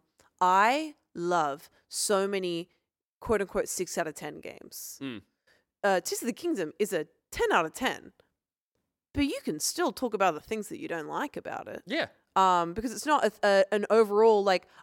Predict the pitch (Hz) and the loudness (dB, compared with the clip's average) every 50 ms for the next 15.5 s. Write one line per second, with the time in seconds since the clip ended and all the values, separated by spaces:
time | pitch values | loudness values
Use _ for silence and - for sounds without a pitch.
0 | - - 180 - - 226 226 - - 202 - - - 202 196 196 196 196 - - | -10 -8 -6 -2 -2 -2 -2 -2 -6 -10 -8 -6 -4 -2 -2 -2 -4 -6 -6 -6
1 | 226 214 196 165 - 180 202 226 202 165 156 165 - _ _ - - - 202 196 | -4 -4 -4 -4 -2 0 0 2 2 0 -2 -4 -10 _ _ -18 -4 0 0 0
2 | 190 - - - - - 220 240 240 233 240 254 220 233 240 - - - 208 196 | 0 0 -6 -6 2 6 6 8 8 8 8 6 6 2 -6 -6 -4 -2 -4 -4
3 | 196 - - 208 196 202 196 165 - - - _ _ _ - - 415 403 320 - | -4 -4 -4 -4 -2 -2 -2 -4 -4 -8 -18 _ _ _ -4 0 0 0 0 0
4 | - - - _ _ _ - - 339 339 330 - 311 277 294 294 240 - 294 277 | -4 -16 -18 _ _ _ -4 -4 -4 -2 -4 -6 -6 -2 -2 -2 -2 -2 -4 -4
5 | 285 247 285 247 156 - - - - - 143 95 - _ _ _ - - 233 254 | -4 -4 -6 -6 -6 -8 -10 -6 -2 0 0 0 -2 _ _ _ -6 -2 -2 -2
6 | 269 - - 269 254 269 262 226 226 254 226 247 226 285 254 - - _ _ - | -2 -2 -4 -2 -2 0 0 -2 -4 -4 -4 0 2 2 2 2 0 _ _ -20
7 | _ _ _ - - - 240 247 220 - _ - 240 233 _ - 214 175 160 175 | _ _ _ -20 -20 -18 -18 -18 -18 -20 _ -20 -20 -20 _ -16 -16 -14 -12 -12
8 | 170 - - 127 - - - 247 202 175 175 170 175 139 113 - 185 170 151 156 | -12 -12 -12 -12 -8 -4 0 0 0 0 0 -4 -10 -8 -6 -6 -4 -2 -2 -2
9 | 180 175 - 143 - - - - - - 220 - - 233 285 349 359 294 247 202 | -2 -2 -2 -4 -4 -4 -4 -4 -2 -2 -2 -4 0 2 4 4 6 6 8 8
10 | 208 202 208 240 269 - - - 208 196 214 254 311 339 - 453 - 247 247 233 | 8 8 8 6 4 2 2 2 2 4 6 8 8 12 10 10 10 10 6 8
11 | 220 233 220 220 214 220 226 196 - 294 294 214 247 294 320 - - 523 571 587 | 10 10 10 10 10 10 10 10 12 12 12 12 12 12 12 12 12 12 10 10
12 | - - - 453 - 466 311 302 285 294 285 277 269 285 - 185 185 196 180 160 | 10 10 10 10 10 12 12 12 12 12 12 12 12 12 8 8 6 6 4 4
13 | 165 165 160 - 160 151 143 147 151 - 156 151 - - 139 117 120 - 190 220 | 4 4 4 0 -2 0 -2 -4 -4 -4 -4 -4 -2 0 -2 -2 -2 -2 -4 -4
14 | 277 294 165 160 - - 160 156 - 170 151 - 139 143 151 165 165 165 143 139 | -4 -4 -4 -6 -4 -6 -8 -4 -2 -2 -2 -2 -2 -4 -4 -4 -4 -6 -2 0
15 | 143 139 135 131 127 123 120 120 117 - | 2 2 2 2 2 0 0 0 -2 -6